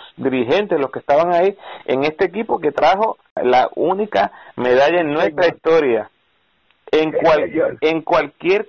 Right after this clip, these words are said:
Speaker 1: categoría, y nosotros no le damos el respeto que merece esta generación de jugadores.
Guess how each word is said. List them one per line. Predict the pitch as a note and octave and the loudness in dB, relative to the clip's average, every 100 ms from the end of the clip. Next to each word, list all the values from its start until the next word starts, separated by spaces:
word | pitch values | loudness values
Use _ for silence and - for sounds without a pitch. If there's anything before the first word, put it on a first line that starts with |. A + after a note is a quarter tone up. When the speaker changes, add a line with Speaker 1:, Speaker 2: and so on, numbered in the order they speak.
| - | -6
Speaker 1:
categoría, | F#3+ F3 D3+ C#3 C3+ D3+ D3+ A#2 A#2 - - | -4 -2 0 2 2 2 2 2 2 -2 -4
y | C#3 | -2
nosotros | C#3 B2+ D#3 D#3+ D#3+ D3+ | 0 -2 0 0 0 -2
no | C3 C#3 | 0 2
le | C#3 | 4
damos | C#3 C#3+ D3 | 4 2 -2
el | C3+ | -4
respeto | A#2+ A#2 - C#3 C#3+ | -4 -4 -2 -2 0
que | C3 | 0
merece | B2 C3 - A#2 | 2 2 0 -2
esta | A2+ A#2+ | 0 -2
generación | A#2 A2+ A2+ A2 A#2 | -2 -2 -2 -2 -2
de | A#2 | -2
jugadores. | A2 G#2 G2 F2 | 0 0 0 0